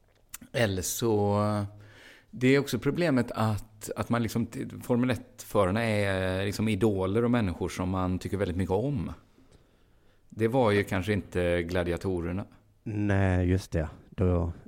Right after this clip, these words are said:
Speaker 1: Alltså
Speaker 2: var
Speaker 1: man
Speaker 2: det
Speaker 1: skulle
Speaker 2: ju
Speaker 1: ta liksom det här, eh, tjuvar och våldtäktsmän och såna och låta dem köra Formel ett.
Speaker 2: Ja, just det. Så kan man få se action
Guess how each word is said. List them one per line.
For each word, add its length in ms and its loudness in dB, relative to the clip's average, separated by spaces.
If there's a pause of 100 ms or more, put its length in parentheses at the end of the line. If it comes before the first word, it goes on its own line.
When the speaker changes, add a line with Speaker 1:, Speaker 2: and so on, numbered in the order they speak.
Speaker 1:
Alltså 200 2
Speaker 2:
var 40 2
Speaker 1:
man 80 2
Speaker 2:
det 40 0
Speaker 1:
skulle 180 2
Speaker 2:
ju 60 0
Speaker 1:
ta 360 4
liksom 600 -2
det 140 -4
här, 420 -2 (600)
eh, 60 -10
tjuvar 460 -4
och 320 -4
våldtäktsmän 600 -6
och 60 -10
såna 320 -10 (300)
och 120 -8
låta 200 -4
dem 160 -4
köra 220 -8
Formel 260 -6
ett. 240 -14 (280)
Speaker 2:
Ja, 280 2
just 200 2
det. 160 -4
Så 120 -12
kan 100 -2
man 80 0
få 60 -2
se 120 -2
action 500 -2